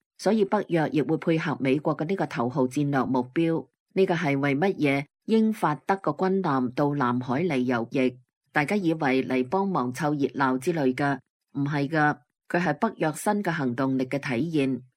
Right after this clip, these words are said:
美國國防部長奧斯汀十八號訪問格魯吉亞時，鼓勵該國同烏克蘭呢啲前東歐國家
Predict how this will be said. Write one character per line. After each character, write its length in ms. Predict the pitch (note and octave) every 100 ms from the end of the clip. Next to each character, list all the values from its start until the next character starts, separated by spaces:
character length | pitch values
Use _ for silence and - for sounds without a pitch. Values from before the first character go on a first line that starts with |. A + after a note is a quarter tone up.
| _ _
美 180 | C#3+ D#3+
國 220 | F3+ F3+
國 120 | F3 E3+
防 240 | D3+ B2+
部 240 | C#3+ C#3
長 300 | C3 C3 B2+ G3+ -
奧 140 | E3
斯 220 | D#3+ G#3
汀 260 | G3 G3 G3
十 160 | - D3+
八 200 | - E3
號 180 | D#3 C#3+
訪 360 | C3+ C3 G#3
問 220 | F#3+ C#3+ B2+
格 120 | D#3+ - D3
魯 160 | C#3
吉 180 | G3 F3+ -
亞 160 | C#3+
時， 400 | C#3+ - B2+ G#2+ - _ -
鼓 140 | D3+
勵 200 | G3+ D3
該 220 | E3+ G3+
國 240 | G3+ E3 D3
同 300 | - C3 B2+
烏 80 | F3+
克 140 | G3 F#3
蘭 200 | C#3 B2+
呢 60 | B2+
啲 280 | G3 G#3+ G3+
前 280 | E3+ B2+
東 200 | B2+ G3
歐 200 | G3+ G3
國 220 | G3 C#3+ C#3+
家 240 | F3 F3+